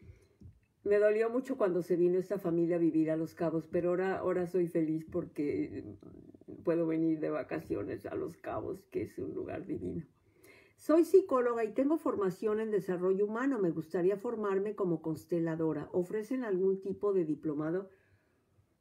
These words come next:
Mira, Sandra, en el Instituto Precop nosotros tenemos la especialidad en terapia de contención, eh, la cual ahora,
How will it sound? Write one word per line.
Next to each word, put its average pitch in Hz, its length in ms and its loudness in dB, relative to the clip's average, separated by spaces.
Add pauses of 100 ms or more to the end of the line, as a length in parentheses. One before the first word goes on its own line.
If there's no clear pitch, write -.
(120)
Mira, 277 480 4
Sandra, 208 720 0 (200)
en 214 540 0 (140)
el 233 200 0
Instituto 320 760 -2
Precop 320 500 2
nosotros 254 540 -2
tenemos 226 480 -4
la 202 100 2
especialidad 190 880 0
en 233 160 -6
terapia 185 460 -2
de 175 160 -2
contención, 185 960 -2 (800)
eh, 165 380 0
la 170 160 -2
cual 202 560 0
ahora, 175 720 0